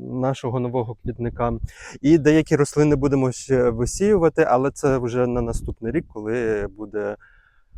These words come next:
е, весна. Все, чудово. Вчора ми ще доробили доріжки. А? Краса? Тепер можна сходити, да?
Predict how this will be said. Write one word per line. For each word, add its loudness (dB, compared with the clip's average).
е, -12
весна. -8
Все, 0
чудово. 2
Вчора 10
ми 8
ще 4
доробили 6
доріжки. 4
А? 4
Краса? 2
Тепер -4
можна -2
сходити, -4
да? -4